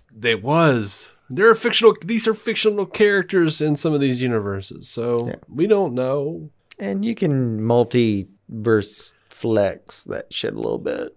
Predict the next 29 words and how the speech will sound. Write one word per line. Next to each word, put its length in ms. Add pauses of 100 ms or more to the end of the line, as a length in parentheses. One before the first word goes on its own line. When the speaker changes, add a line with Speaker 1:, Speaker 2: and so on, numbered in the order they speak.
(140)
Speaker 1:
You 240
can. 340
You 80
can 100
have 160
it 120
both 240
ways. 580 (140)
Speaker 2:
Yeah. 400 (340)
Be 80
all 60
right. 320
Speaker 1:
Now, 300 (180)
uh, 140
Speaker 2:
Still 120
Speaker 1:
there 100
were 60
Speaker 2:
fun. 80
Speaker 1:
headlines. 760 (120)
There 220
were 60
headlines 440 (220)
all 380
over 160
the 80
place 320
on 120
this. 320
Uh, 400